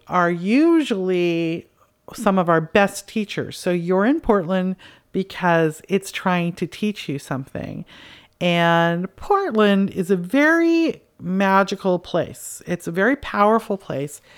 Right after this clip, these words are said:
It's got portals <laughs> everywhere. A lot of witches have been living here for a long time and have been very intensively cultivating the magic of the city.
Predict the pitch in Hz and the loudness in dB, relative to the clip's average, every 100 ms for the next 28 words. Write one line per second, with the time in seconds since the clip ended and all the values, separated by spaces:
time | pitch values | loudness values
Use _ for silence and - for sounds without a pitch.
0 | - - - _ 190 185 - - - - | -20 -20 -20 _ -2 -2 -4 -16 -16 -20
1 | - 202 190 196 214 226 - _ _ _ | -14 -6 2 4 4 2 -4 _ _ _
2 | - 247 208 127 151 - 190 285 254 226 | -2 2 4 2 0 -4 0 2 2 0
3 | 202 202 180 160 151 139 160 - - - | 2 2 2 0 0 -2 -4 -8 -18 -20
4 | - 185 175 190 208 247 277 269 277 233 | -4 0 4 4 6 6 6 6 4 0
5 | 202 208 220 180 - 156 156 165 190 226 | 0 0 2 0 0 -2 0 0 2 4
6 | 226 233 220 185 151 147 151 185 190 202 | 4 2 2 0 0 -2 -2 2 4 4
7 | 202 - 208 185 165 170 156 151 - 143 | 2 0 0 0 -2 -4 -4 -6 -6 -8
8 | 143 - 160 - 180 208 214 208 202 247 | -8 -12 -12 -2 2 2 2 -2 -2 0
9 | 233 226 165 165 160 160 - - _ - | 0 0 -2 -2 -2 -4 -12 -20 _ 0
10 | 226 233 233 196 170 165 160 160 170 170 | 2 2 2 2 2 0 -2 2 2 0
11 | - 151 156 - 226 160 - | -6 -8 -10 -4 -2 -2 -6